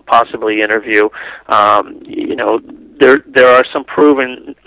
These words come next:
veteran names out there, like Mike Sherman, the former Packers, former Texas A and M coach,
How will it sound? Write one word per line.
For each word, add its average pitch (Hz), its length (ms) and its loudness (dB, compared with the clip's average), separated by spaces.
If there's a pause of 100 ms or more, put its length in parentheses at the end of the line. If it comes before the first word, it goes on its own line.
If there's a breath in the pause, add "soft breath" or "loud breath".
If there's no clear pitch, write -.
(460)
veteran 143 380 0
names 123 340 -4
out 117 260 0
there, 120 200 0
like 113 240 -4
Mike 117 240 -4
Sherman, 113 340 -4
the 110 80 -6
former 110 300 -6
Packers, 110 500 -2
former 113 240 -8
Texas - 380 -10
A 110 60 -6
and 107 100 -8
M 104 160 -8
coach, 101 320 -8